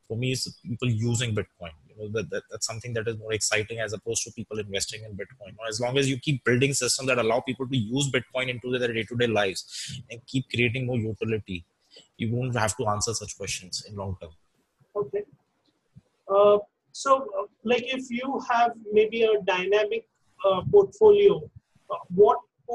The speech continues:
Speaker 2: uh, how much would you allocate in your, uh, cryptocurrency?
Speaker 1: But my cryptocurrency would never exceed ten percent of my portfolio at this point in time. And that, uh, again, is extreme. For a new investor, they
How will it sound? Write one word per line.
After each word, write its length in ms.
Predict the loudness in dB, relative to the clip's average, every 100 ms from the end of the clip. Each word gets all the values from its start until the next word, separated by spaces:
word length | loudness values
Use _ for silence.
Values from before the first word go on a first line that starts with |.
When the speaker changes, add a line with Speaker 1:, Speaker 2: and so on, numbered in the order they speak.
| -6 -2 2
Speaker 2:
uh, 360 | 4 4 0 0 -2 2
how 160 | 4 4
much 220 | 2 -2 -6
would 180 | -4 -4
you 240 | -4 -4 0
allocate 540 | 6 6 8 8 6 2 _
in 240 | 0 2 -2 4
your, 360 | 4 6 2 0 -2
uh, 220 | -2 -2 -4 _ _ 0
cryptocurrency? 880 | 0 4 4 4 0 -2 -4 -6 -8 -10 _ -20 _ _ -14
Speaker 1:
But 220 | -4 0
my 100 | 0
cryptocurrency 680 | -2 -2 -2 -2 -2 -2 -4
would 100 | -4
never 240 | -2 0
exceed 320 | 0 -2 -4
ten 160 | -2 -2
percent 340 | -2 -6 -4
of 160 | -6 -8
my 80 | -12
portfolio 520 | -10 -12 -10 -4 -2
at 160 | 0 -2
this 120 | -8
point 300 | -10 -14 -10
in 100 | -10
time. 200 | -10 -12 -12 -16 -14 -6
And 120 | 0
that, 160 | 2 2
uh, 60 |
again, 340 | 0 2 2 0
is 120 | -2
extreme. 380 | -2 -2 -4 -4
For 200 | -2 0
a 80 |
new 300 | 2 0 0
investor, 560 | 0 2 2 2 -2 -4
they 120 | -6